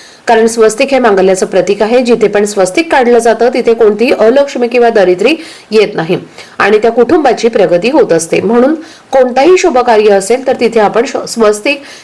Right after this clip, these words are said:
हे अवश्य काढत असतो. म्हणून एक स्वस्तिक घराच्या उंबरठ्यावरती मधोमध काढा आणि त्यानंतर एक स्वस्तिक घराच्या मुख्य दरवाजावरती काढायचं आहे, कारण एक स्वस्तिक हे आपल्या देवघराच्या मागच्या साईडला काढायचं आहे, एक स्वस्तिक तुम्हाला तुमच्या स्वयंपाकघरामध्ये काढायचं आहे, कारण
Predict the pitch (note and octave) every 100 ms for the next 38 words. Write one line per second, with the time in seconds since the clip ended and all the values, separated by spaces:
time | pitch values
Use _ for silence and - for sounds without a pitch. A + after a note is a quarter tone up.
0 | - A3+ E3+ D#3+ - C4+ G3 D#3+ E3+ -
1 | F#3 G3+ A3 A#3 A#3+ - D#4+ C#4 C#4 A3+
2 | G#3 G3 - - G3 F#3+ F#3 F3+ E3+ B3+
3 | E4 - - - G3+ F#3+ F#3+ F#3+ - F#3
4 | A3 D#4+ F#3+ G#3 B3+ D#4 B3 A3 - B3
5 | C4+ C4 G#3+ G#3 G3+ F#3+ E3 F#3+ A#3+ C#4
6 | E4+ C4+ G3+ E3+ E3+ E3 E3 D#4 - -
7 | - - A3+ E3 D#3+ E3+ E3 F#3+ F#3 -
8 | - - - - A#3 C#4+ - D4 C4 C4+
9 | C4+ C4+ A#3 A#3 A3 A3 G#3+ A#3 G#3+ -
10 | C#4 C#4 B3+ A#3 A#3 G#3+ G#3 A3+ B3 A#3+
11 | G3+ - A#3 G#3 A3+ A#3 G#3 G#3 G#3+ G3+
12 | G#3+ A#3+ - - - - A3+ G3 C4 D#4
13 | D4+ C4 A3+ A#3 G#3+ G3+ G3 G3+ A3 C4+
14 | - - - C4 B3+